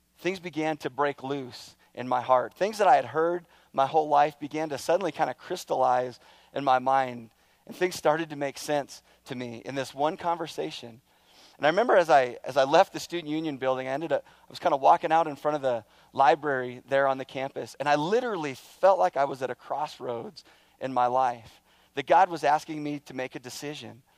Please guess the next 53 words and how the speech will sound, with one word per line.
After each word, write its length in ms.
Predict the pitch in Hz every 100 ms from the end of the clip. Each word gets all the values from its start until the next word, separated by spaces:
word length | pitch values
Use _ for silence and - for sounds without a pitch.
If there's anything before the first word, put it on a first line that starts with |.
| _ _ _ _ _ -
Are 60 |
you 140 | 160 214
gonna 160 | 220
continue 500 | 196 151 - 170 185
to 100 | 180
try 220 | 160 156 147
to 180 | 120 - _ _ 117
do 160 | 156
this 220 | 165 165
on 160 | 151 156
your 180 | 143 131
own? 380 | 127 139 156 160 _ _ _ _ _ _
Or 100 | 131
are 20 |
you 120 | 143 175
gonna 160 | 175
trust 400 | 139 160 143 -
me 420 | 131 139 131 107 - _ _
with 180 | 127 -
your 140 | 127
life? 420 | 117 117 110 113 - _ _ _ _ _ _ _ -
And 80 |
I 40 | 160
remember 340 | 170 175 165
feeling 340 | 143 165 156 143
like 200 | 131 143
at 120 | -
the 60 |
time, 400 | - 147 135 147 147 _ _ _
this 140 | 151
was 140 | 160 135
the 120 | 135
easiest 380 | 143 139 147 -
decision 400 | 143 151 135 135
in 100 | 131
the 80 |
world 320 | 127 127 127 120
because 380 | 135 127 117 - - _ _ _ _
I'd 180 | - 170
been 120 | 151
trying 300 | - 170 170
to 80 | 143
do 140 | 143
it 60 | 143
on 160 | 131
my 140 | 135 127
own, 160 | 131
and 100 | 123
it 100 | 160
was 220 | 151 110 113
not 320 | 120 123 76
working 260 | 120 123
out 300 | 117 110 117